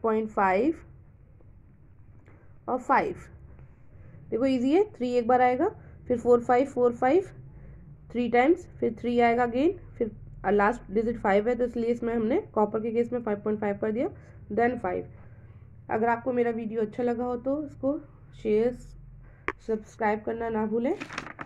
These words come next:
ये हमारे म-, ट्रिक्स थी मास नंबर्स की, वन से लेकर थर्टी एलिमेंट्स तक। तो don't forget to share and subscribe it, one to thirty element।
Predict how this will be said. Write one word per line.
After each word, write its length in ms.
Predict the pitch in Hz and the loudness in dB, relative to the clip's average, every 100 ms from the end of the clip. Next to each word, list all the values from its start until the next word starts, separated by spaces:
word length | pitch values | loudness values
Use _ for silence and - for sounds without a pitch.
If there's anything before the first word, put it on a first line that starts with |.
| - - - - - - - - 208 | -16 -18 -14 -12 -12 -12 -14 -14 -6
ये 160 | 226 | -4
हमारे 360 | 226 208 220 226 - - - - | -2 -2 -2 -4 -8 -20 -18 -10
म-, 340 | 202 208 208 202 | -6 -4 -4 -4
ट्रिक्स 280 | 226 233 - | -4 -6 -8
थी 320 | - 269 359 - | -6 -4 -4 -2
मास 260 | 202 208 208 | -2 -2 -4
नंबर्स 360 | 226 226 240 - | -6 -4 -6 -4
की, 160 | 349 440 - - - - - - | -4 -4 -8 -20 -20 -20 -20 -10
वन 280 | 202 202 214 | -6 -4 -4
से 100 | 214 | -2
लेकर 220 | 226 226 | -4 -4
थर्टी 280 | 226 208 220 | -4 -6 -4
एलिमेंट्स 480 | 220 220 226 226 - | -4 -2 -4 -8 -8
तक। 160 | 311 370 - _ - _ - _ - | -8 -8 -12 _ -20 _ -20 _ -12
तो 320 | 196 185 185 - - | -10 -8 -10 -12 -8
don't 240 | 208 240 | -4 -4
forget 460 | 233 233 220 226 233 | 2 2 2 -4 -6
to 60 | 262 226 | -4 -4
share 500 | 208 - 226 214 220 | -8 -8 -2 0 0
and 520 | 247 359 - - 233 | -2 -4 -6 -10 -10
subscribe 460 | 208 - 202 185 | -10 -6 -4 -4
it, 120 | 175 170 - - - - - | -6 -10 -18 -20 -20 -20 -8
one 180 | 202 226 | -6 -4
to 120 | 262 349 | -4 -4
thirty 420 | 233 208 - 403 - - - | -4 -6 0 0 0 -10 -2
element। 600 | 214 196 185 180 175 | 0 0 -4 -8 -10